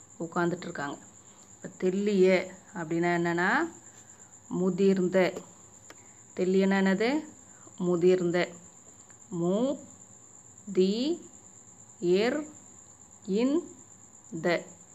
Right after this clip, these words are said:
முதிர்ந்த. தெல்லியன்னா என்னது? முதிர்ந்த. ஆள், ஆள். இச்சொல்லின் பொருள். படத்தை பார்த்து சொல்லுங்க பார்க்கலாம்.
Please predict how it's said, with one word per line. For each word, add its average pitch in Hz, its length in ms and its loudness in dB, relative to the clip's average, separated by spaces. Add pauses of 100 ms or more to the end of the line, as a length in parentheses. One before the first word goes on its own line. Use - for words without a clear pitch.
(420)
முதிர்ந்த. 175 760 2 (760)
தெல்லியன்னா 190 540 2
என்னது? 196 400 2 (840)
முதிர்ந்த. 170 720 0 (2500)
ஆள், 190 340 6 (1200)
ஆள். 190 400 2 (1040)
இச்சொல்லின் 190 760 4 (720)
பொருள். 190 520 4 (1080)
படத்தை 180 280 -2
பார்த்து 196 220 -2
சொல்லுங்க 190 300 0
பார்க்கலாம். 185 480 0